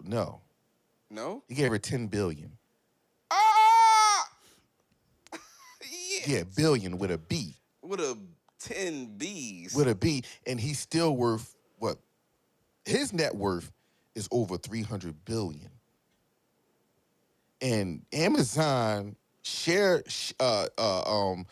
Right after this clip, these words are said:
Speaker 1: Amazon stock, you know, the, the company as a whole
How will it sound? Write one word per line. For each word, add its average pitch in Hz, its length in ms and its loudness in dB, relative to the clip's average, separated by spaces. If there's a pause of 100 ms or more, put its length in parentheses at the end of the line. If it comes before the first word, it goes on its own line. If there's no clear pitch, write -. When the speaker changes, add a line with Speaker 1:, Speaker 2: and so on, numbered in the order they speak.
(220)
Speaker 1:
Amazon 143 520 2
stock, - 680 -6 (120)
you 117 220 -10
know, 110 180 0
the, 95 140 -2
the 85 160 -12
company 135 500 -2
as 101 160 0
a 95 40 0
whole 127 460 2